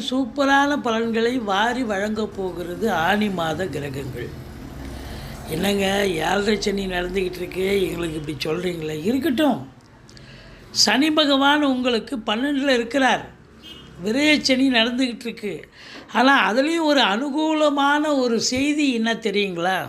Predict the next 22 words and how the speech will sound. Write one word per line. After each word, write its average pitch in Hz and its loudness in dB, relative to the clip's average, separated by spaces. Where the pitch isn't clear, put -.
சனி 262 2
பகவான் 277 4
ஆனி 269 2
அஞ்சாம் 247 2
தேதி 214 2
வக்ரமாயிடுறார். 185 -4
அப்போ 226 2
வக்ரமாயிடுறாருன்னு 269 4
சொன்னா, 247 -4
அவர் 247 2
வந்து 226 -2
அந்த 233 2
உங்களுக்கு 247 2
பன்னெண்டுல 302 4
இருந்து 262 4
இருக்கிறத 247 0
விட 220 0
பதினோராம் 311 4
இடத்துக்கு 262 -2
போயிட்டதா 254 0
ஒரு 247 2
ஐதீகம். 220 0